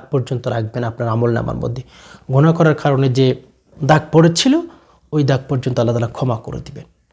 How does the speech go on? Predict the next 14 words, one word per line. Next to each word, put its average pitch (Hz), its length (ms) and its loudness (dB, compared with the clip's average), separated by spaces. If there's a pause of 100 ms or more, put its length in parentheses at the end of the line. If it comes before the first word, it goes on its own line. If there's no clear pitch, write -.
(220)
সেজন্য 120 340 -2
প্লিজ 123 340 0
আসুন। - 300 -6 (1300)
আর 143 220 2
গুনাহ 165 260 2
ক্ষমা 151 260 4
করার 131 220 0
জন্য 139 160 0
বেশি 127 240 -2
বেশি 123 320 -4 (1300)
ইস্তেগফার - 460 0
পাঠ 110 200 -4
করতে - 240 -12
পারেন। - 280 -14